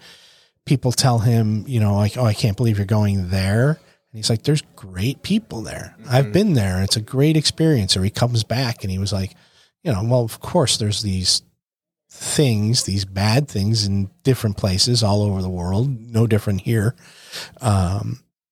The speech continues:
Speaker 1: but he, he meets amazing people in the jiu-jitsu community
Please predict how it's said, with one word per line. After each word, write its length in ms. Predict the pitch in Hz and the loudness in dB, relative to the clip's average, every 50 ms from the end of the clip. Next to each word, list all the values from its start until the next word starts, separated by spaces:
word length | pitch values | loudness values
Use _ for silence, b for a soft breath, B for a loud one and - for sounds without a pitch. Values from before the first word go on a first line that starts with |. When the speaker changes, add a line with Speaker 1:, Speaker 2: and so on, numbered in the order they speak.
| _ _ _ _ _ _ _ _ - - | _ _ _ _ _ _ _ _ -2 -2
Speaker 1:
but 460 | 127 104 113 170 185 147 139 - - _ _ _ _ _ _ _ _ _ _ _ _ _ _ | -2 0 2 2 2 2 0 -4 -6 _ _ _ _ _ _ _ _ _ _ _ _ _ _
he, 400 | - - - 151 131 135 147 - _ _ _ _ _ _ _ | -16 -2 2 2 2 2 -2 -8 _ _ _ _ _ _ _
he 300 | _ - - 127 113 110 107 - - 156 | _ -2 0 0 2 0 -2 -4 -8 -6
meets 300 | 135 123 135 139 - - | 0 2 2 2 2 2
amazing 640 | 135 123 120 117 110 110 113 123 120 139 160 156 | 2 4 4 4 4 4 4 4 4 2 2 0
people 420 | - - 117 101 - - 120 113 | 0 0 0 0 0 0 0 0
in 100 | 110 104 101 | 2 0 0
the 80 | 101 | -2
jiu-jitsu 480 | 98 95 98 98 107 110 107 - - 117 | -2 -2 -4 -2 0 0 0 0 0 -2
community 680 | - - 165 165 139 107 95 90 92 90 87 95 127 B | -2 -2 0 2 2 4 2 2 0 0 0 -2 -2 B